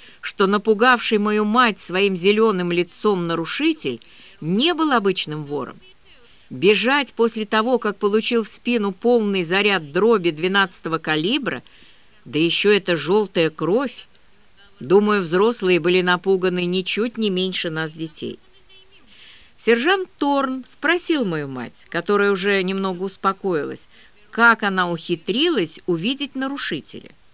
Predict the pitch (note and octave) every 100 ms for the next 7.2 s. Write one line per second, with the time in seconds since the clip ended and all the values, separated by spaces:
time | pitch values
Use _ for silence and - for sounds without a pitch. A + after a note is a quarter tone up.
0 | _ - - - - - - D4 F#4+ E4+
1 | F4 D#4 D4+ D4 A#3 A#3+ A#3+ A#3 G3+ A#3+
2 | B3 A#3+ A#3 A#3 A#3 A3 F#3+ F3+ E3+ D#3+
3 | D#3 C#3 C#3+ F3 C4+ D4 - - - -
4 | - D#3+ G#3 - A#3 A3+ - D4 D#4 -
5 | B3 A3+ - A#3+ D4 C#4 G#3 G3+ - C4
6 | - C#4+ - B3 B3 A#3+ A#3 - D#3+ -
7 | - -